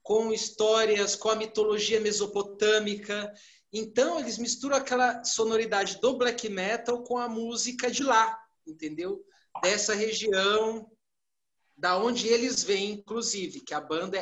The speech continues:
é de Jerusalém. Então, os caras pegam essa sonoridade tradicional daquela região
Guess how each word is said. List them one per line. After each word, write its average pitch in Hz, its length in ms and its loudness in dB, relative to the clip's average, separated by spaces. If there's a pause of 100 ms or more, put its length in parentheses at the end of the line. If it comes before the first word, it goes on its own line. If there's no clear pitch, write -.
é 185 200 2
de 202 120 -4
Jerusalém. 208 800 0 (580)
Então, 165 420 -2
os 220 160 2
caras 208 340 0
pegam 208 360 0
essa 254 240 4
sonoridade 220 1080 2
tradicional 190 1120 2
daquela 185 360 -2
região 175 760 -2